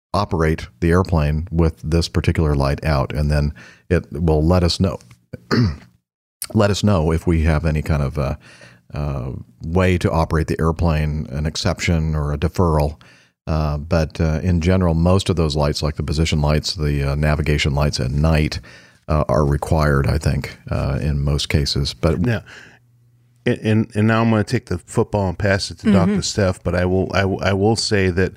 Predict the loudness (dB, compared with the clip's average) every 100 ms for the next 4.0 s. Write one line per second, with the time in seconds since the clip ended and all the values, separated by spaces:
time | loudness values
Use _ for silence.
0 | -16 -8 0 0 2 0 2 2 2 0
1 | 0 -2 -2 -6 -6 -4 -2 -2 -4 -10
2 | -16 _ _ _ _ -2 -2 -2 -6 -4
3 | -6 -2 -2 -2 -2 2 2 2 0 -4